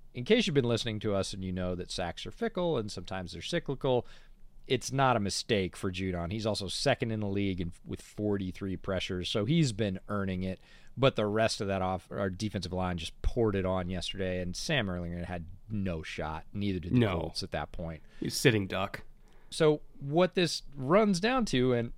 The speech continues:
Speaker 1: keep in mind, I wrote this last night before <laughs> Frank Reich got fired, this team's in a weird spot. They have no Q B.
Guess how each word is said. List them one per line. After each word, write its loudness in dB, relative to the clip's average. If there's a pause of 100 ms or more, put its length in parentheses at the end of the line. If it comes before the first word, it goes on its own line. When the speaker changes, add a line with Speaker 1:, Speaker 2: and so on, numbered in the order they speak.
(180)
Speaker 1:
keep -4
in -2
mind, 6
I 6
wrote 6
this -4
last 4
night -4
before -4
<laughs> -10
Frank 0
Reich 0
got -4
fired, -2 (580)
this 0
team's 0
in 6
a 4
weird 2
spot. -6
They 2
have 2
no 2
Q -2
B. -8